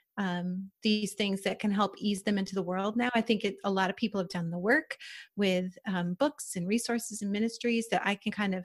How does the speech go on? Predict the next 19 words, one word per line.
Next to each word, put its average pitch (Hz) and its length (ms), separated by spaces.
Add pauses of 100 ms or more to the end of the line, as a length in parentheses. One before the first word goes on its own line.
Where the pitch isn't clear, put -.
give 208 260
to 254 140
them 233 460 (400)
to 208 120
read, 208 540
to 185 100
work 202 400
with 214 120
them, 208 400 (320)
to 226 100
connect. 196 640
And, 190 360
um, 185 400 (880)
and 247 140
I'm 277 80
not 349 160
saying, 202 500 (420)
you 233 100
know, 202 260